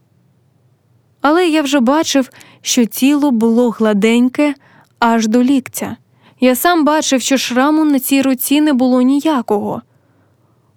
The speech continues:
У мене завихрилися тисячі думок. «Значить, не він», — думав я. «Значить, інший».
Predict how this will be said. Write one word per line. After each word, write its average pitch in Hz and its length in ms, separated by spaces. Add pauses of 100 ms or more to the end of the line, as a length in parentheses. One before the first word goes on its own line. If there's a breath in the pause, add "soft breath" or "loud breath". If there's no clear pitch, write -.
У 254 100
мене 294 440
завихрилися 254 800
тисячі 233 560
думок. 247 500 (800)
«Значить, 220 560
не 220 180
він», — 247 260 (760)
думав 208 320 (100)
я. 233 200 (760)
«Значить, 247 460
інший». 214 480